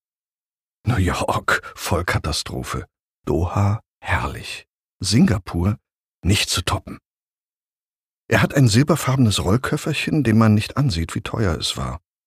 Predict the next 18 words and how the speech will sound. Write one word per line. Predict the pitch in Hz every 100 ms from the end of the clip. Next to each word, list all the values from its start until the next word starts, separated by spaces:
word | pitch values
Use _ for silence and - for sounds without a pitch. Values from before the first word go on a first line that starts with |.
| _ _ _ _ _ _ _ -
Das | -
zieht | - 123
er | 123
mit | 113 -
ernstem | 107 139 - 120
Gesichtsausdruck | 87 92 - - 117 - 113 -
auf | 80
internationalen | 98 101 90 - 85 82 85
Flughäfen | - 110 - 107 98 101
hinter | 92 90 76
sich | - -
her, | 98 113 - _ _ -
immer | 113 104
schnellen | - 92 92 92
Schrittes, | - 101 - 101 -
damit | 82 78
jeder | - 98 98
sieht, | 82 101 -